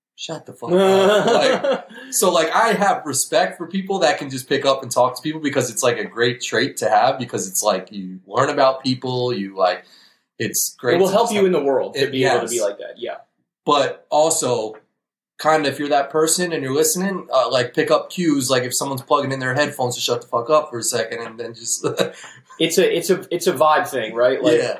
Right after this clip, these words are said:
Speaker 2: you were sending out the vibe at the time of, like, I, I, I got my headphones on, I just wanna chill, I wanna
Speaker 1: Yeah.
Speaker 2: relax on a plane.
Speaker 1: Yes.
Speaker 2: And that was not reciprocated. They
Speaker 1: Yes.
Speaker 2: just,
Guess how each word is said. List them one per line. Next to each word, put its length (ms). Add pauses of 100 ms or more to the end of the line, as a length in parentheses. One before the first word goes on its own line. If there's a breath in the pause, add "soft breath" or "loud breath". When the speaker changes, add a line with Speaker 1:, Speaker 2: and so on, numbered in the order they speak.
Speaker 2:
you 180
were 120
sending 340
out 180
the 80
vibe 320
at 100
the 60
time 300
of, 140
like, 240
I, 200
I, 160 (160)
I 60
got 140
my 60
headphones 380
on, 200
I 60
just 200
wanna 160
chill, 300
I 80
wanna 140
Speaker 1:
Yeah. 40
Speaker 2:
relax 400
on 60
a 60
plane. 440
Speaker 1:
Yes. 500
Speaker 2:
And 120
that 180
was 140
not 200
reciprocated. 680
They 80
Speaker 1:
Yes. 240
Speaker 2:
just, 220